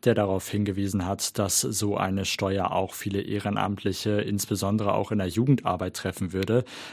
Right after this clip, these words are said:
Also zum Beispiel bei Kinder- und Jugendfreizeiten auf dem Zeltplatz in Halvesdorf oder im Jugendgästehaus Finkenborn oder auch dem Töneböen-Camp.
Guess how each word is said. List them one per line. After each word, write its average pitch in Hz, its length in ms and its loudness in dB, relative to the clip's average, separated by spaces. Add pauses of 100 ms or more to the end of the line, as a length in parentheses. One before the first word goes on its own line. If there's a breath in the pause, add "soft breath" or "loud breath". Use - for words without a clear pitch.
Also 95 400 2
zum 98 220 0
Beispiel 95 400 2
bei 95 200 2
Kinder- 104 460 4
und 98 240 0
Jugendfreizeiten 104 920 0
auf 107 180 -2
dem 101 180 0
Zeltplatz 107 520 -2
in 98 120 -2
Halvesdorf 117 600 2 (320 loud breath)
oder 117 360 4
im 107 140 4
Jugendgästehaus 92 1000 -2
Finkenborn 101 840 0
oder 92 340 -2
auch 87 200 -6
dem 98 260 0
Töneböen-Camp. 90 960 0